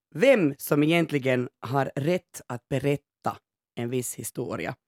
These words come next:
Eh, det är alltså identitetspolitik, det handlar om wokeness, det är ganska anti-imperialistisk, genomtänkt politisk analys i form av en bok.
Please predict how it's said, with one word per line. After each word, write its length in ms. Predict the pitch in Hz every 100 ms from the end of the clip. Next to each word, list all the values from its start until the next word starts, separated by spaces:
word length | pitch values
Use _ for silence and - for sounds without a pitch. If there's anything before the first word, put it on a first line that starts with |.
| _ - - - _ _ 160
Eh, 320 | 147 143 139
det 40 | 165
är 40 |
alltså 280 | 156 - 151 -
identitetspolitik, 1400 | 175 185 - 156 208 196 - 170 156 151 156 147 - -
det 100 | 143
handlar 260 | 147 147 139
om 200 | 143 -
wokeness, 920 | 147 175 170 156 - 151 143 131 - 151
det 460 | 156 147 - 156
är 60 | 147
ganska 500 | 170 311 - 185 170
anti-imperialistisk, 1600 | 196 196 185 - 131 - 143 135 131 127 135 135 - 131 - -
genomtänkt 540 | 147 135 127 117 117 -
politisk 540 | 147 135 - 110 -
analys 460 | 135 131 127 120 - _ _ -
i 80 |
form 280 | - 220 247
av 120 | 196
en 120 | 165 165
bok. 220 | 226